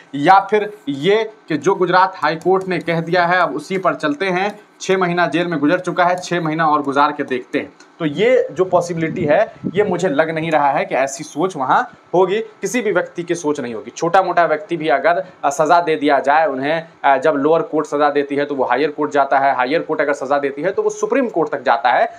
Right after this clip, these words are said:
तो जहाँ तक मुझे ऐसा लगता है कि ये दो reason जो है, एक इसके लिए तो इंतज़ार किया भी जा सकता है, मान के चलते हैं एक आध तारीख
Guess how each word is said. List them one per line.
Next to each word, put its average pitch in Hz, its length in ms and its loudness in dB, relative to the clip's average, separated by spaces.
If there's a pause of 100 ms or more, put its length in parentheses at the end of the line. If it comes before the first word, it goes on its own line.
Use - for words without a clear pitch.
(140)
तो 196 60 -4
जहाँ 185 300 2
तक 240 100 0
मुझे 175 220 0
ऐसा 175 220 4
लगता 131 280 -2
है 170 200 2
कि - 300 -14
ये 196 200 0
दो 196 220 2
reason 180 340 0
जो 135 140 0
है, 160 280 -2 (260)
एक 233 300 0
इसके 220 300 -4
लिए 262 140 -2
तो 262 140 -2
इंतज़ार 226 520 4
किया 202 200 6
भी 202 120 -4
जा 185 140 4
सकता 180 320 -2
है, 165 140 2
मान 175 220 2
के 175 80 -6
चलते 165 320 -2
हैं 160 140 -2
एक 156 140 0
आध 156 100 4
तारीख 151 440 0